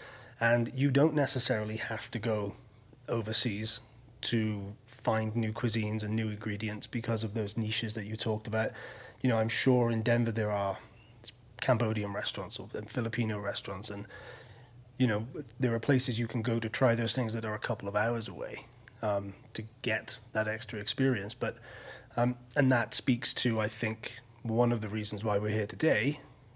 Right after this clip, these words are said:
you know, is the Michelin Guide is coming to Colorado, and I think that's a testament to, um,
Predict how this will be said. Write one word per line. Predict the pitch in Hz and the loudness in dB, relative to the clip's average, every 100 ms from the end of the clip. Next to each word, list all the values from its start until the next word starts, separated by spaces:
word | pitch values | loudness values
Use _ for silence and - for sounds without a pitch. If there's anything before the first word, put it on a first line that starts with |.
| - | -2
you | 120 | 0
know, | 104 107 | 2 0
is | 113 107 - - - - - - | -4 -2 -4 -4 -12 -20 -20 -8
the | - | 0
Michelin | 113 127 131 117 | 2 4 4 4
Guide | 110 113 143 - - - | 2 2 2 -2 -18 -10
is | 113 113 | -6 -2
coming | 131 123 113 | 2 2 2
to | - 113 104 | 0 -2 -2
Colorado, | 101 113 110 131 113 101 | -2 0 2 4 4 2
and | 113 | 0
I | 113 | 0
think | - 113 - | -2 -2 -2
that's | 107 - | -4 -4
a | |
testament | 110 120 113 - 110 104 - | -4 -4 -2 -2 -4 -4 -4
to, | 117 107 - - - - - - - | -2 -4 -8 -16 -20 -20 -20 -20 -2
um, | 107 104 | 0 0